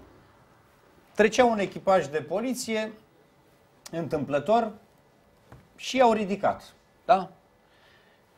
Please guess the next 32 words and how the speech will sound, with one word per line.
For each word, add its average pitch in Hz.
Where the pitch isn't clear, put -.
După 220
ce 202
i-au 220
ridicat, 170
i-au 240
dus 220
la 220
secție, 170
da? 147
Că -
erau, 185
au 143
lovit 156
și 143
polițiștii, 135
deci 170
provocatori 175
care 214
nu 226
știm 196
cine 143
i-a 131
trimis, 196
dar 214
era 220
clar 220
că 202
trebuia 202
să 185
provoace 190
vreun 180
deranj. 139